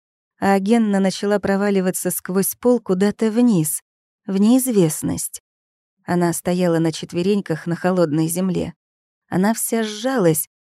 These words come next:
словно пытаясь защититься, но потом осторожно поднялась и оглядела свое тело.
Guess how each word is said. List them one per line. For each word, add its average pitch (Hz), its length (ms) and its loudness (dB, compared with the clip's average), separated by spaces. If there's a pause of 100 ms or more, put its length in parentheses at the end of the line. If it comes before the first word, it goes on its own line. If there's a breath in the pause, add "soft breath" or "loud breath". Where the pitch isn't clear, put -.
словно 170 400 2
пытаясь 165 500 0
защититься, 170 920 -4 (420)
но 214 180 0
потом 254 380 0
осторожно 208 580 -2
поднялась 180 680 -2
и 170 40 2
оглядела 160 560 0
свое 160 400 -2
тело. 165 480 -2